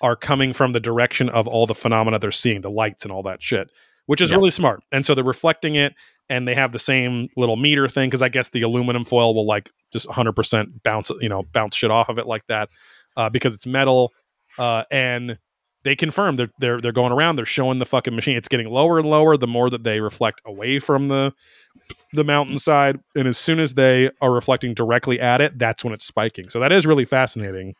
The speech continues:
Speaker 1: uh, that the energy is at its most when that light is happening. So it seems like the general energy of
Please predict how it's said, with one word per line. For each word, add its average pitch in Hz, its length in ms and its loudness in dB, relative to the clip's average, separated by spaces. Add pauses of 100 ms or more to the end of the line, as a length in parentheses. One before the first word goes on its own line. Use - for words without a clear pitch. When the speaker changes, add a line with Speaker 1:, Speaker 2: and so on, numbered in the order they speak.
(760)
Speaker 1:
uh, 104 400 -10 (480)
that 127 140 2
the 135 120 -2
energy 127 420 0
is 117 140 -6
at 123 160 0
its - 140 -10
most 113 420 0
when 107 140 -2
that 104 160 -6
light 107 400 -4
is 101 120 -16
happening. 90 480 -16
So 104 120 -8
it - 80 -10
seems 165 360 -2
like 127 280 0 (600)
the 127 80 -8
general 160 540 -2
energy 120 480 -4
of 107 500 -4